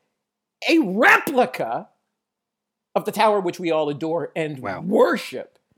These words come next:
Speaker 1: And I'm gonna
Speaker 2: Wow.
Speaker 1: sell it to whoever wants to, uh, live in there. Uh, of course, there's plans for building, uh, uh, C N three er, C N four er, four er, and so on and so on and so on,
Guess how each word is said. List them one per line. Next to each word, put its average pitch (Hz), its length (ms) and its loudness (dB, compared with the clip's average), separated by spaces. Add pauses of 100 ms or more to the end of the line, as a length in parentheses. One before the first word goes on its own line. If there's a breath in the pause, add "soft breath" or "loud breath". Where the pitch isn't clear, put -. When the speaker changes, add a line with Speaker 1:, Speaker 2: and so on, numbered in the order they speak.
(500)
Speaker 1:
And 160 120 -2
I'm 190 80 0
gonna 202 140 -2
Speaker 2:
Wow. 185 60 -8
Speaker 1:
sell 190 180 2
it 190 100 -8
to 170 100 -4
whoever 170 320 0
wants 170 320 -6
to, 147 480 -4
uh, 131 160 0
live 151 300 -2
in 185 180 0
there. 185 500 0
Uh, 139 280 0
of - 240 -8
course, 147 300 -4 (420)
there's 143 160 -8
plans 156 320 -4
for 170 160 -4
building, 135 600 -4
uh, 120 340 -2 (180)
uh, 120 180 0
C 151 300 -4
N 127 160 -4
three 160 340 -2
er, 151 200 -2
C 143 600 -6
N 123 160 -6
four 156 320 0
er, 143 340 -4
four 151 220 -2
er, 131 180 -4
and 131 140 -8
so 131 140 -8
on 110 120 -10
and 113 80 -14
so 110 120 -10
on 104 60 -12
and 101 100 -18
so 135 180 -8
on, 127 180 -10